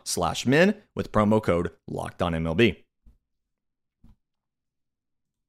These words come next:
Okay, so talking about A J Smith-Shawver, twenty twenty-one fifth rounder by the Braves out of high school in Texas, and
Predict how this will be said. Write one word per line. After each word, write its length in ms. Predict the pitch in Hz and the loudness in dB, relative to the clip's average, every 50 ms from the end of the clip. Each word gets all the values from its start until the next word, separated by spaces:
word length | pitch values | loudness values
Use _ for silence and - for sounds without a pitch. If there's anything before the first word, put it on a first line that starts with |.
| _ _ _ _ _ _ _ _ _ _ _ _ _ _ _ _ _ _ _ _ - 104 | _ _ _ _ _ _ _ _ _ _ _ _ _ _ _ _ _ _ _ _ 0 0
Okay, 260 | 143 151 - 131 104 | 2 4 4 4 4
so 140 | - 175 165 | 4 0 0
talking 340 | - - 233 262 269 320 | 2 4 4 4 4 4
about 240 | 294 277 262 - - | 2 2 2 2 4
A 100 | 151 160 | 2 2
J 160 | 143 151 151 | 4 4 2
Smith-Shawver, 680 | 135 - 127 113 110 - - 101 90 80 69 69 60 - _ - _ _ _ _ _ _ _ _ _ - - - | 2 2 0 0 -2 0 0 0 0 0 -2 -6 -14 -16 _ -20 _ _ _ _ _ _ _ _ _ -20 -20 -14
twenty 220 | - - 170 180 175 | -2 0 2 2 2
twenty-one 360 | - 170 160 160 156 143 131 | 2 2 2 4 4 4 2
fifth 320 | - - - 127 123 - | 2 2 2 2 2 2
rounder 380 | 113 110 110 101 101 95 98 98 | 2 0 0 0 2 0 0 0
by 200 | 95 95 95 90 | 0 0 0 0
the 100 | 76 78 | -2 -6
Braves 520 | 71 73 85 98 113 127 127 127 123 - | -8 -6 -2 0 4 4 4 4 4 0
out 140 | 120 104 98 | -2 -4 -4
of 100 | 82 - | -6 -6
high 220 | - - 117 110 104 | -6 -2 0 0 0
school 320 | - - - 98 95 92 | 0 -2 -4 -2 -4 -4
in 100 | 82 80 | -4 -6
Texas, 560 | - - 117 113 - - - 110 104 - - - - | -2 0 0 0 0 0 -2 0 0 -2 -4 -6 -4
and 380 | 107 107 110 110 107 107 101 | -2 0 2 2 2 0 -2